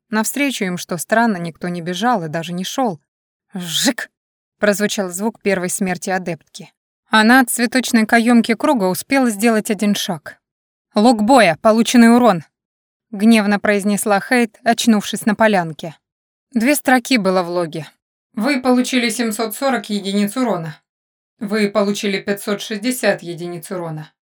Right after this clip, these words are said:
Это же было больше, чем все ее Х П с прибавками от одежды. Хейт заново активировала ауры, окинула быстрым взглядом поле боя. Монг и Кен были живы. Лучник сосредоточенным видом стрелял в далекую цель в бесформенной хламиде.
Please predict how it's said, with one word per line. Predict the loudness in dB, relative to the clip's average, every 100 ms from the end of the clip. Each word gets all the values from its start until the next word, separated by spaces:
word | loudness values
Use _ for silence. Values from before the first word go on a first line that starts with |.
| _ _ _
Это | 0 2 2
же | 2
было | 2 2
больше, | 2 0 0
чем | -4 0 0
все | 0 0
ее | 2 0
Х | 0 -4
П | -2 -4
с | -2
прибавками | -2 2 2 2 -2 -2
от | 0
одежды. | 0 0 -4 -6 -12 _ _ _ _ _ -6
Хейт | 0 0 0
заново | 2 6 6 6
активировала | 2 -2 0 2 4 4 4
ауры, | 4 4 2 -4 -10 _
окинула | -2 4 4 4 2
быстрым | 0 -2 -2 -4
взглядом | 0 2 2 0
поле | -2 -4 -4
боя. | -6 -8 -10 _ _ _ -20 _
Монг | 4 6 6 4
и | -2
Кен | -4 2 4 2 0
были | 0 2 2
живы. | 0 0 -2 -6 _ _ _
Лучник | -2 0 2 0
сосредоточенным | 0 -6 -4 -2 0 -2 2 2 2
видом | 0 0 -2
стрелял | -2 -2 2 0
в | 2
далекую | 2 2 0 -4
цель | 0 -2 -2
в |
бесформенной | -4 -8 -2 -2 -2 -6 -6
хламиде. | -4 -4 -4 -8